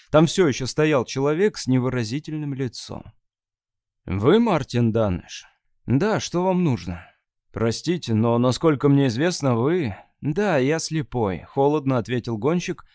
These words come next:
и снял очки. Впалые веки прикрывали пустые глазницы.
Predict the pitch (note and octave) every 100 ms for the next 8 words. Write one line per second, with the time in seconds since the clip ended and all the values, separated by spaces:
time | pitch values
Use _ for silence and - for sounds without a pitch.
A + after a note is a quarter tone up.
0 | _ - D3 D3 B2 A#2+ A2+ A#2+ A#2 -
1 | - - _ _ _ _ - - C3+ B2+
2 | B2 A#2+ C3+ E3+ A2+ B2+ A#2+ B2 C3 C#3
3 | A#2+ B2+ B2 - B2+ G#2+ B2 G#2+ G#2+ E2+
4 | -